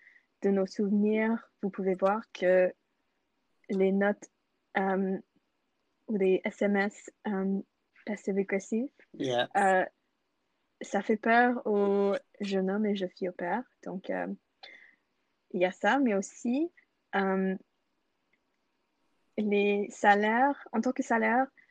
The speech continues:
Speaker 1: je pense que, bah, il faut négocier parce que je pense que, que, parce que toi, tu n'as pas payé pour, ou tu,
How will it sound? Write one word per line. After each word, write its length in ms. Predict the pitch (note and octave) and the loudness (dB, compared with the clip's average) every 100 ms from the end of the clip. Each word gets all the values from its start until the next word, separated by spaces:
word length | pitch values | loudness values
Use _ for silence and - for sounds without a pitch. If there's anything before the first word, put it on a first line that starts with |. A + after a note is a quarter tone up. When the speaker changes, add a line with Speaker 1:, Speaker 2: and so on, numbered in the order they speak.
| - - | -20 -10
Speaker 1:
je 160 | G#3 G3 | -4 -4
pense 460 | F#3+ G#3+ A#3 - | 0 -2 -2 -6
que, 420 | - G#3+ G3+ G3+ - _ _ _ _ _ - | -4 0 2 0 -2 _ _ _ _ _ 0
bah, 100 | G3+ | 2
il 80 | G#3 | 4
faut 180 | - C4+ | 2 2
négocier 560 | C4 A#3 A3+ - B3+ | 2 2 -2 0 -2
parce 260 | B3+ G3+ - | 0 -4 -4
que 180 | A3 G#3+ | -2 0
je 120 | G3+ | 0
pense 400 | G3 G3+ G#3+ - | 0 -2 -2 -6
que, 360 | - G3+ G3 G3 - _ _ _ _ _ _ _ - | -4 0 2 0 -6 _ _ _ _ _ _ _ 0
que, 200 | A3 A3 - | 2 2 0
parce 180 | A#3 A3+ | -4 0
que 80 | A#3 | 0
toi, 260 | - B3 | 2 2
tu 160 | C#4+ - | 2 0
n'as 120 | A3 | 0
pas 160 | A3+ A#3 | 0 -4
payé 360 | - A3 A3 | 0 2 2
pour, 500 | A#3 - G#3+ G3+ - - - | 0 -2 0 0 -2 -12 -2
ou 80 | A3 | 0
tu, 140 | A#3+ | 4